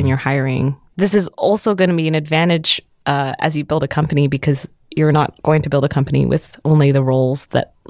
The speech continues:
Speaker 2: are cookie cutter of you either. Um, so, yeah, when we're talking about, like, behavior,
Speaker 1: Mm-hmm.
Speaker 2: Like, a lot of the people that understand how to change human behavior the best are, like, coming from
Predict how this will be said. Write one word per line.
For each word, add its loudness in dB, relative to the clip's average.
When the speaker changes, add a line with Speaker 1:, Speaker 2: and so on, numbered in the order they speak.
Speaker 2:
are 0
cookie -6
cutter -4
of -4
you -2
either. -2
Um, -2
so, 0
yeah, -2
when -6
we're 0
talking -4
about, -6
like, -6
behavior, 2
Speaker 1:
Mm-hmm. -2
Speaker 2:
Like, -12
a 0
lot 2
of 2
the 0
people 0
that 0
understand 0
how -2
to 2
change 0
human 2
behavior 0
the 2
best -2
are, 2
like, -2
coming 2
from 0